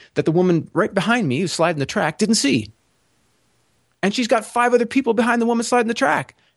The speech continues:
And you know what? The store's a long way from being closed, and she's a long way from doing her, being done her shift, and she hates her job. And you think that this is the ideal environment to present this person with God? Are you nuts? Well, yeah, you are. You're not engaged with the world around you,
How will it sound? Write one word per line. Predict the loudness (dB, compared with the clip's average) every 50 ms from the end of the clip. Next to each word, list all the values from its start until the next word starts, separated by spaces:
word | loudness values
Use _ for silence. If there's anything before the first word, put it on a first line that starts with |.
| _ _ -2
And | 0 2
you | 2
know | 2
what? | 2 0 0 0
The | -4
store's | -4 -2 0 0 0 0 -2
a | -2 0
long | 2 2 4 4 2 2 2
way | 2 2
from | 2 2 2
being | 2 2 2 2
closed, | 0 0 0 0 0 -2 -4 -2
and | -2 -2
she's | 0 0 0 2 2
a | 2
long | 2 2 2 2
way | 0 0 0
from | 0 0
doing | 2 2 2 4 2
her, | 0 -2 -4 -4
being | -2 0 0 2
done | 2 2 2
her | 2 0
shift, | 0 0 0 0 -2
and | -4 -4
she | -2 0
hates | 0 0 0 0 -2
her | -2
job. | -2 -2 -2 -2 -2 -4 -6 -10 _ _ _ _ _ _ _ _ _ _ _ _ _ _ _ _ _ _
And | 0 2 4
you | 4 4
think | 2 0 0 0 -2
that | -8 -8 -4
this | -2 -2 -2 -2
is | -2 -2
the | -2 -2
ideal | -2 -2 0 0 -2 -2
environment | -2 -4 -4 -2 -2 -2 -2 -4 -6
to | -8 -8
present | -6 -4 -2 -2 -4 -4 -6
this | -8 -6 -6 -6 -6
person | -4 -4 -4 -2 -2 -4
with | -4 -4 -6
God? | -8 -6 -4 -2 -2 -2 -4 -6 -20 _ _ _ _ _ _ _ -4
Are | 0 4
you | 4 4 4
nuts? | 4 2 2 0 0 -2 -2 -4 -6 _ _ _ _ _ _ _ _ _ _ _ _ _ _ _ _ _ _ _ _ -4
Well, | -2 0
yeah, | 2 2 4
you | 4 4 4
are. | 4 2 0 -2 -6 _ _ _ _ _ _ _ _ _ _
You're | -4 -2
not | 0 0 2 0 0 0
engaged | 0 -2 2 4 2 2 2 0
with | -4 -4
the | -2
world | -2 0 0 0 0
around | 0 0 0 0 0 -2
you, | -2 -4